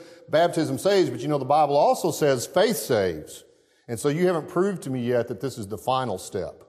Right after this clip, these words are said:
Well, let's look at that. Baptized into Christ. In Galatians chapter three and verse twenty-seven, Paul says, "For as many as you were baptized into Christ have put on Christ." And as we had in our scripture reading this morning, "Or do you not know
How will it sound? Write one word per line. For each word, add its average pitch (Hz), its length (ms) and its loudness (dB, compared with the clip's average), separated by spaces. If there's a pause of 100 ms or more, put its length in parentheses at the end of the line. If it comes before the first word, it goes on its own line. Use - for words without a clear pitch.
(800)
Well, 120 100 -8
let's 143 160 -4
look 131 180 -4
at 104 120 -12
that. 78 220 -8 (1500)
Baptized 143 640 2
into 117 200 -4
Christ. 90 520 -6 (720)
In 127 120 -4
Galatians 185 380 2
chapter 147 260 0
three 143 160 -2
and 127 100 0
verse 123 160 0
twenty-seven, 120 540 -2
Paul 113 240 2
says, 117 260 0
"For 117 160 -8
as 107 100 -6
many 170 220 0
as 127 140 -4
you 135 100 -4
were 110 160 0
baptized 139 800 0
into 139 240 -6
Christ 107 420 -2
have 95 120 -8
put 113 140 -4
on 120 220 -4
Christ." 80 540 -8 (480)
And 117 80 -4
as 117 100 -4
we 131 140 2
had 160 160 4
in 151 60 0
our 135 100 0
scripture 175 420 -4
reading 110 220 0
this 104 160 -6
morning, 113 240 -2
"Or 113 60 -4
do 127 100 -6
you 180 160 0
not 180 220 2
know 120 580 0